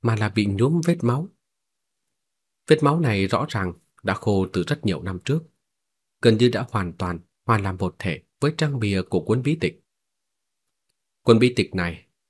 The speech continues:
là năm đó vị sư đã dùng thứ quý giá nhất để đổi lấy. Vốn dĩ muốn đợi con đạt tới cảnh giới tông sư kiếm đạo rồi mới giao lại cho con.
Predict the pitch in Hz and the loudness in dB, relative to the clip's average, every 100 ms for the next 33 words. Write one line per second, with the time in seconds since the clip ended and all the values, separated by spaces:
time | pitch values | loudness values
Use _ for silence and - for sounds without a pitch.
0 | _ 107 101 107 98 127 113 95 - 95 | _ -2 0 0 -2 -2 0 -2 0 2
1 | 92 90 107 - 82 - 107 117 117 117 | 2 0 -2 -4 -6 -6 -2 0 0 -2
2 | 117 143 190 _ 95 92 - - 123 185 | -2 -2 -2 _ -2 -2 -4 -4 -4 -6
3 | - _ _ _ _ _ _ _ _ - | -12 _ _ _ _ _ _ _ _ -2
4 | 135 127 117 131 131 143 143 76 101 92 | -2 2 4 4 4 4 2 -2 -4 -4
5 | 73 - 131 82 78 107 156 98 87 - | -4 -4 -4 -4 -4 -4 -2 -4 -4 -2
6 | 90 80 135 165 101 80 - _ - 110 | -2 -2 -4 -4 -4 -6 -8 _ -2 2
7 | 104 101 156 160 127 - - 113 113 | 2 2 -2 -2 -4 -4 -6 -6 -6